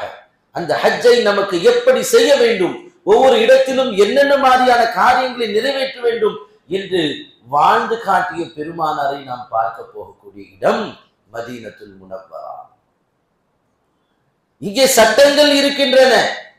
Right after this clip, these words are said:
ஹஜ்ஜில இப்படி செய்யணும், ஏழாவது நாள் இது, எட்டாவது நாள் இது, ஒன்பது நாளாவது இது, ஷரியத்துடைய எல்லா சட்டங்களும் இங்கே நட-, நடைபெற்றுக் கொண்டிருக்கும். அங்கே சட்டங்களுக்கு வேலை இல்லை,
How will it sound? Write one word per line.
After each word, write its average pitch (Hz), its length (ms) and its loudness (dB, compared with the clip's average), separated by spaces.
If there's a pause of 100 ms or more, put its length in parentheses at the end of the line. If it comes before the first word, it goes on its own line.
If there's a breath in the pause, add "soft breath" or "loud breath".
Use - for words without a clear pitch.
(380)
ஹஜ்ஜில 233 300 2
இப்படி 240 280 0
செய்யணும், 233 540 2
ஏழாவது 247 400 6
நாள் 226 260 4
இது, 254 160 -4
எட்டாவது 254 480 4
நாள் 220 260 2
இது, 254 140 -6
ஒன்பது 233 360 2
நாளாவது 233 480 4
இது, 226 260 -6 (560)
ஷரியத்துடைய 277 640 2
எல்லா 262 380 4
சட்டங்களும் 277 640 2
இங்கே 262 220 -2
நட-, 247 300 2
நடைபெற்றுக் 240 580 0
கொண்டிருக்கும். 202 600 -2 (340)
அங்கே 180 380 -4
சட்டங்களுக்கு 196 840 -4
வேலை 151 400 0
இல்லை, 131 280 -4